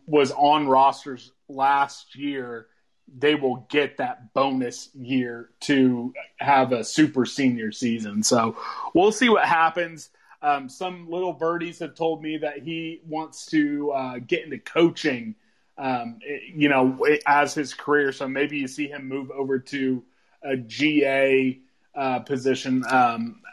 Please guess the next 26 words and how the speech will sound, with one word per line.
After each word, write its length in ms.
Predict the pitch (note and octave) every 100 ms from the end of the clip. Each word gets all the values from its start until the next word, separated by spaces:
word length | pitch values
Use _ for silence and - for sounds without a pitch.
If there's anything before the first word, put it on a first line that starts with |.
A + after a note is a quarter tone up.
| -
after 400 | D#3 C#3+ C#3 -
this 300 | C3+ C3+ C3+
year, 340 | C3+ C3 C3 B2
maybe 320 | B2 B2+ B2+
in 120 | B2
two 220 | A#2+ C3+
years. 280 | B2 A#2+ A#2+
So 80 | -
we'll 160 | B2+ B2+
see 140 | C#3+
what 120 | B2+
happens. 420 | B2+ B2 A#2+ A#2
I 120 | A2 E3
wanna 180 | A#3+
go 160 | A#3 G#3
to 260 | E3 C3+ B2
Jimmy 380 | B2 C#3 D3+ D3
because, 480 | C3+ C3 C#3+ C3 - _ _ _
again, 260 | C3+ D3 D3
I 80 |
respect 480 | D3 D3 - E3 C#3+
his 160 | D#3 C#3+
opinions 920 | C3+ D3 C#3+ C#3 C3+ C3 C3 B2+ B2+
on 300 | - D3+ C3+
basically 540 | B2+ C#3+ C3+ C3+ C3 A#2+
everything. 640 | B2 C3 B2+ C3 A#2+